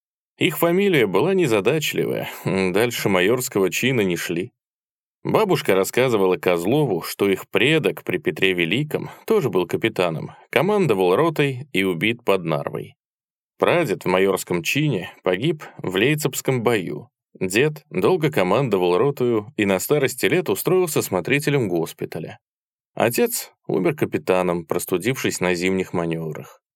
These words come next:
Детство Козлова была казарма, потом кадетский корпус, та же казарма, потом Павловское училище, опять казарма, и, наконец, Зарайский полк, казарма.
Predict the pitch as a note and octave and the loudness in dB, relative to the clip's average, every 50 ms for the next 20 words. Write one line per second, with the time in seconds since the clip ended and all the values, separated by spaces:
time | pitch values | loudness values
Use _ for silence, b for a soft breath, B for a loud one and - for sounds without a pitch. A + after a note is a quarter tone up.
0 | _ _ _ - G2 G2 D#3+ G3 F#3+ - - C3+ G2+ - G#2 G2 F#2 F#2+ C3+ E3+ | _ _ _ -4 -2 0 0 0 0 0 0 0 0 2 0 2 2 2 2 2
1 | D#3 B2 F2+ F2+ G2+ C#3+ D#3+ D3+ - G2 F2+ E2 E2 F2 F2 F2 F2 E2+ D#2+ D#2 | 2 2 2 2 2 2 0 0 0 0 0 0 2 2 2 2 2 2 0 -2
2 | D2+ D#2 - - _ _ - G2 - F#3+ F3 C3 G#2 E2+ F2+ F2+ D#2 - - E2 | -2 -6 -8 -16 _ _ -4 -2 0 0 0 0 0 2 0 0 0 0 -2 -4
3 | D2+ - D3 D#3 E3 D3+ - - - - - - - _ - G2+ G2+ F#2 F#2 - | -2 0 0 0 0 0 -2 -4 -4 -4 -6 -14 -10 _ -2 0 0 0 0 2
4 | F#2+ F2+ E2+ F2+ F2+ F2 E2+ E2+ E2 D#2+ E2 - - _ - F#2 F#2+ - F3+ F#3 | 0 0 2 2 2 2 2 2 0 -2 -4 -6 -8 _ -2 0 0 2 2 0
5 | F3+ D#3 D3+ G#2 F2+ E2+ E2+ D#3+ D3+ - - - E3 D#3+ D#3+ - - D#3+ E3 E3 | 0 0 0 0 0 2 0 -2 -4 -4 -4 -2 -2 -2 -2 -2 -2 0 0 0
6 | D#3 D3+ - - - B2+ B2+ D3+ - - G2 - - G2 F#2+ - - F#2 F2 E2+ | 0 0 0 -2 -2 -2 -4 -2 -2 -2 0 2 2 0 2 2 0 0 2 2
7 | F2 E2+ E2 E2 D#2+ C2+ - - _ _ _ _ _ _ _ _ - - G3+ G#3+ | 2 2 2 0 -2 -4 -6 -10 _ _ _ _ _ _ _ _ -2 0 0 2
8 | G3+ D3+ - G#2 G2 G2+ A2 A#2+ A#2 - - - - F#2 F2+ F2+ F2 F2 F2 F2+ | 0 0 0 0 2 2 0 0 -2 -4 -6 -6 -4 0 2 2 2 2 2 0
9 | F2 - - G2+ F2 D2+ - - - - - - - - _ _ _ _ _ _ | 0 -4 -4 -6 -4 -4 -4 -4 -4 -4 -8 -14 -20 -20 _ _ _ _ _ _
10 | _ - F#2+ G#2 G2 E2+ - C2+ C2+ - - - - - - | _ -4 -2 -2 -2 -2 -2 -4 -6 -6 -12 -12 -14 -16 -18